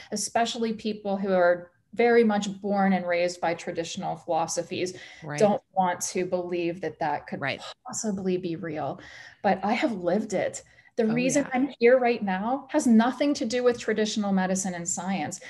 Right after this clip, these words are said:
Speaker 1: The reason I'm here not on any medications and talking to you with skin totally clear, no digestive issues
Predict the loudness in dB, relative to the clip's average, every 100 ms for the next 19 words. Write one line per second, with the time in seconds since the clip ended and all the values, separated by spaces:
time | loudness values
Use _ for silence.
0 | -12 -2 0 2 2 0 0 2 2 2
1 | 0 -4 -20 _ _ 0 2 2 2 4
2 | 2 2 0 2 0 0 -2 -4 -4 -2
3 | -4 -2 -4 -2 0 0 0 -4 _ _
4 | _ _ -10 4 4 6 6 6 6 0
5 | 0 4 6 6 4 2 _ _ 2 4
6 | 4 4 2 2 -4 -2 -4 -2 -4 -2
7 | -4 -4